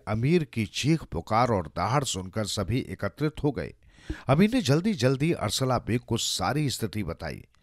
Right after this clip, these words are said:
अगले ही पल मशालें जल उठी और महल में चप्पे-चप्पे पर गुलजान को खोजा जाने लगा। अमीर के हुक्म से उसे भी उसके समक्ष हाजिर होना पड़ा। उसे देखते ही अमीर जैसे फूट पड़े।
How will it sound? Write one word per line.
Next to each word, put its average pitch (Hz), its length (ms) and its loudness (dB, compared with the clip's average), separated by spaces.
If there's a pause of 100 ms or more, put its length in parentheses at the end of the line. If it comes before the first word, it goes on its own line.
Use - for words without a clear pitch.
(180)
अगले 95 240 -2
ही 101 100 2
पल 113 300 0 (360)
मशालें 107 460 2
जल 110 200 2
उठी 143 320 0 (140)
और 104 160 2
महल 107 300 0
में 101 160 -2 (120)
चप्पे-चप्पे 131 800 0
पर 90 260 -4 (360)
गुलजान 113 500 4
को 107 140 0
खोजा 95 340 2
जाने 80 260 -2
लगा। 62 300 -10 (840)
अमीर 175 300 8
के 220 140 6
हुक्म 160 380 10
से 151 160 0
उसे 131 340 2
भी 131 320 0 (260)
उसके 117 340 2
समक्ष 131 500 0
हाजिर 104 320 2
होना 98 260 2
पड़ा। 65 360 -6 (340)
उसे 107 220 0
देखते 127 360 0
ही 135 140 2
अमीर 110 320 2
जैसे 101 440 -2 (300)
फूट 185 200 4
पड़े। 82 300 -2